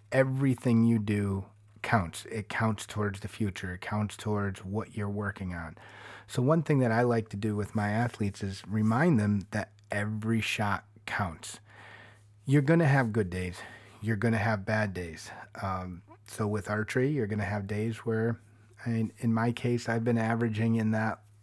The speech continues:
low to mid eighties, that eighty to eighty-five range. Um, I just shot today and shot a two eighty-three. So that's about where I've been. I'd, I'd like to start pushing eighty-five to ninety consistently.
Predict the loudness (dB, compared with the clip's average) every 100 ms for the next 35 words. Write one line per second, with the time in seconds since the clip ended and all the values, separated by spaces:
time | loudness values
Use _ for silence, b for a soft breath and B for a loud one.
0 | -20 -14 -2 4 8 8 8 6 6 4
1 | 2 -4 -6 -6 -4 -4 -2 -2 -2 -2
2 | -2 0 2 2 -2 -4 -6 -10 -14 B
3 | B B B -10 -8 -6 -6 -6 -4 -6
4 | -4 0 2 2 0 -2 -2 -2 -4 -10
5 | -20 -16 -8 0 2 4 2 0 -2 -2
6 | -6 B B B B B B -2 0 2
7 | 8 8 8 6 6 6 2 4 4 4
8 | 2 -4 -6 -2 -4 -4 -6 0 0 0
9 | -2 -2 0 2 2 0 0 2 2 2
10 | 2 2 0 2 2 4 2 2 0 -2
11 | -4 -12 -8 -4 -2 -2